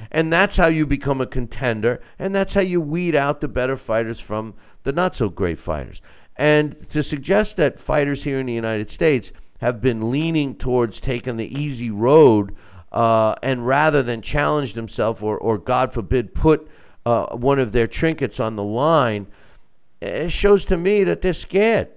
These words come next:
You know, I mean, I, you, you could, you could spin it and say it's a business decision, et cetera, et cetera. But at the end of the day, somebody's scared, whether it's the fighter or whether it's the, the people looking out for that fighter. In Deontay Wilder's case,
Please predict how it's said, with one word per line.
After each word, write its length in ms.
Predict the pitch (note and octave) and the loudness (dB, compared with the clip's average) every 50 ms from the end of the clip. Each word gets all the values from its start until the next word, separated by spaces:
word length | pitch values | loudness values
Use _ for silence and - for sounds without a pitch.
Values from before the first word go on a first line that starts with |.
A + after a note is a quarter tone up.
| - - - - - - - | -20 -20 -20 -20 -20 -16 -2
You 140 | - D3 | 0 2
know, 240 | C#3+ D3 D#3+ E3+ D#3 - | 4 4 4 4 4 2
I 120 | - D#3+ | 0 -2
mean, 340 | E3+ E3+ E3+ E3+ E3 E3 - - | 0 0 0 0 0 -2 -6 -8
I, 180 | - - - F#2 | -8 -8 -8 -8
you, 200 | C#3 D#3 E3 E3+ | -8 -8 -6 -4
you 180 | F3 F#3+ G#3 | -2 -2 -2
could, 320 | G3 G#3+ G#3 F3+ D#3 - - | 0 -2 -2 -2 -4 -10 -16
you 360 | D#2+ - - - E3+ G3 A3 | -18 -18 -14 -8 -6 -6 -4
could 180 | A3 - G#3 - | -2 -4 -4 -4
spin 340 | - - - - F#3+ G3 G3 | -6 -6 2 4 6 6 6
it 160 | G#3 F#3 - | 6 4 2
and 80 | D#3 | -2
say 240 | - - E3 E3+ F3+ | -4 2 4 4 4
it's 140 | E3+ - - | 4 4 2
a 60 | C#3+ | 0
business 460 | A2+ G2 E3+ F3 F3 D#3+ E3 E3+ D3 | 2 4 2 2 2 2 -2 -4 -4
decision, 520 | - - D3 - - D#3+ E3 D3+ E3 E3 C#3+ | -6 -6 -6 -4 -4 -4 -4 -4 -4 -4 -6
et 100 | B2 - | -6 -2
cetera, 300 | - D#3 C#3 C#3 - - | -2 -2 -2 -2 -4 -8
et 60 | - | -6
cetera. 380 | - E3 E3 - - C#3+ A2+ - | -4 -4 -4 -4 -6 -8 -8 -8
But 260 | G2 - C#3 D3 D#3 | -6 -4 -2 -2 -2
at 100 | D#3+ - | -4 -4
the 100 | D#3+ F3 | -4 -4
end 160 | G3+ G#3 G#3 | -2 0 0
of 60 | G3+ | 0
the 80 | E3+ C#3+ | 0 0
day, 380 | - D#3+ E3+ F3+ E3 D3 C3+ - - - - - - | 0 2 4 4 4 4 0 -4 -12 -20 -20 -20 -20
somebody's 640 | - - - - A3 A3 G#3 G#3 F3 E3 E3 D3+ - | -16 -10 -2 0 0 2 2 2 2 2 0 -2 -6
scared, 500 | - - - G3 G#3+ G#3+ E3 F#2 - - - - - - | -10 -4 -2 0 2 2 2 0 -2 -6 -14 -20 -6 0
whether 260 | C#3+ D#3+ D#3 D#3+ D#3+ | 2 2 4 4 2
it's 160 | D#3 - - | 2 0 -2
the 120 | - C#3+ B2+ | -4 -6 -6
fighter 540 | - - - D3 E3 F3+ G3+ G3 F#3+ G3+ - - - - - | -6 -4 -2 0 2 2 2 0 0 -4 -8 -16 -20 -12 -2
or 160 | - F#3 F3+ | 0 2 4
whether 260 | F3 F#3+ F#3 F3+ F3+ | 4 4 4 4 2
it's 200 | F#3 F#3 - - | 2 0 -2 -4
the, 160 | - E3 E3+ D#3 - - - | -4 -4 -4 -4 -6 -8 -6
the 140 | - E3+ D#3+ | -4 -4 -4
people 520 | C#3 - - - - G3 F#3+ - E3+ E3+ | -4 -8 -8 -6 -4 -4 -4 -4 -4 -2
looking 280 | F3 F3 E3 - E3+ E3+ | -2 -2 -2 -4 -2 0
out 200 | F3+ G3 G#3 - | 0 0 0 0
for 120 | - C3 | -2 -2
that 180 | G2+ F2+ E2+ E2+ | -2 -2 -2 -4
fighter. 380 | - - F2 D#2+ D2 B1 - - - - - - - | -4 -4 -4 -4 -4 -6 -12 -16 -20 -20 -20 -16 -6
In 160 | - D3+ E3 | -4 -4 0
Deontay 380 | A#2+ E3 E3+ F3 F#3+ - F#3+ F#3 | 2 2 4 4 4 4 2 2
Wilder's 480 | D3+ D3+ D#3 E3 F#3+ G3 F3 E3 C3+ | 4 4 4 4 4 4 2 0 -2
case, 340 | - - C#3 A#2+ B2+ C3+ - | -2 -2 0 0 0 -2 -4